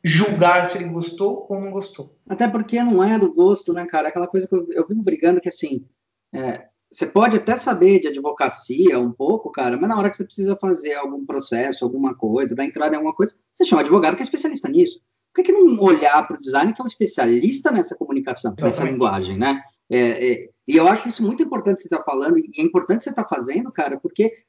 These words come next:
Speaker 2: foi uma crise que, que a gente passou aí durante muito, muito tempo,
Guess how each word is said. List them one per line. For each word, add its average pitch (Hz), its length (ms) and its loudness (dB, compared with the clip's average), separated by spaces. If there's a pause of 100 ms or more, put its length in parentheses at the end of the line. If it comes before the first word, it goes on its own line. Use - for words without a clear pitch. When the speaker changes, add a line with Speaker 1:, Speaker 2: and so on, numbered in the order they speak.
(200)
Speaker 2:
foi 254 140 4
uma 311 220 2
crise 180 580 4
que, 139 640 -8
que 127 400 0
a 120 80 0
gente 135 180 -6
passou 156 540 0
aí 117 680 2
durante 139 320 -10
muito, 170 320 -2
muito 170 180 0
tempo, 156 500 -4